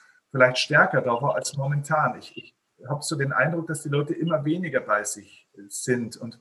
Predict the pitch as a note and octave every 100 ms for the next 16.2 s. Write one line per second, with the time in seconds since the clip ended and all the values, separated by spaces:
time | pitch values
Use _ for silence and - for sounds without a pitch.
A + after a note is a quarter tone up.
0 | - C#3 D3 D3 - D#3+ A#2 A2 G#2 -
1 | A2+ B2 B2+ C3+ C#3 - C3 C3+ D#3+ D3
2 | C3 B2 B2+ C#3+ D3 - A#2+ - - D#3+
3 | C#3 C3 D3 - - _ C3 C3 A#2+ F#3
4 | G#3+ - C3+ C#3 C#3+ G#2+ - _ _ _
5 | _ _ _ _ _ C#3 - - A#2+ F#2+
6 | B2+ B2 B2 - B2 - G#2+ - B3 A#3+
7 | G3 F#3+ - F#3 G3 G3 - - - A2+
8 | A#2 A2+ C#3 F3+ F3 D#3 - C3+ D#3+ D#3
9 | B2+ - _ _ _ C3+ - C#3+ - -
10 | D#3+ - C#3 C3 D#3+ D#3+ - C3 - C#3+
11 | B2+ - A#2 D#3 C#3 C#3 C#3 - D3+ -
12 | A#2+ F#2+ - G#2+ G2+ G2 G#2 - - A2+
13 | A#2 C#3+ F3+ D3 - G#3 F3 B2+ - C#3
14 | C3+ B2+ B2+ - B2 A#2 - C3 B2+ F3
15 | C3+ B2+ B2+ C3 E3+ D3 - A2+ D3+ E3
16 | D#3